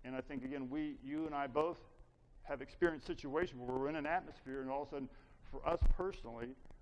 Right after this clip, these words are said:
now we all tend to judge the worship service by how it, how it appealed to me, right? Uh, I don't think God asked me to be the barometer. Uh, maybe it's more of a barometer where I'm at,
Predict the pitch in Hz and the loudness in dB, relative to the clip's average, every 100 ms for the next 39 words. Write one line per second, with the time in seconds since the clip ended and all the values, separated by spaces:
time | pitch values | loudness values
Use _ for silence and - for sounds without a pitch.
0 | - - 123 127 156 156 - 160 131 120 | -16 -12 -2 4 6 6 6 2 2 2
1 | 139 127 107 120 143 139 - 135 123 127 | 2 2 -4 -4 -4 -6 -10 -8 -4 -4
2 | 120 139 127 117 - 135 120 - 151 117 | 10 12 12 12 12 12 6 0 -2 -2
3 | 120 139 131 113 117 120 - - - - | -2 -2 0 -2 -2 -4 -8 -20 -20 -18
4 | - 113 117 113 117 - - - - 127 | -8 -6 -4 -6 -8 -14 -20 -20 -8 -4
5 | 151 143 147 139 135 131 127 117 131 117 | -4 -4 -8 -6 -4 -4 -4 -6 -8 -8
6 | 120 110 110 123 127 101 95 - - - | -10 -10 -8 -6 -6 -8 -12 -14 -16 -18
7 | - - 104 113 - 117 147 135 123 131 | -20 -16 -14 -14 -14 -12 -10 -8 -8 -8
8 | 113 107 127 127 110 113 123 131 175 110 | -8 -4 -4 -2 -2 0 6 8 8 6
9 | 90 | -6